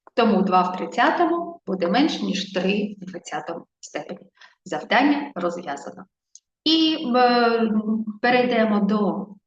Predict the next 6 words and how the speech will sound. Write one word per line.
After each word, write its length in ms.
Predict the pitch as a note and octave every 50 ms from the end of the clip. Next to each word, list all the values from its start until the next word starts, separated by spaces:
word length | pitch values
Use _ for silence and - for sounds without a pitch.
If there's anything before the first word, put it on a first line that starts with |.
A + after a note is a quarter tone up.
| _ _ -
додаткових 600 | A3+ G#3 A3+ A3 A3+ G3+ G3 F#3 F#3 F3+ F3+ F#3
завдань. 540 | - F#3+ F#3 F#3 G3 C4 D#4 F#4 - - - - - - - - _ _ _ _ _ _ _ _ _ _ _ _ _ _ _ _ _ _ _ _ _ _ _ _ _ - - -
Я 200 | A3 G#3+ C4+ C#4
вам 180 | B3+ A3+ G#3+
дам 240 | G#3+ G#3 G#3 G#3 G#3
підказки, 640 | G#3 G3+ - - F#3 F3+ A3 - - - - E4+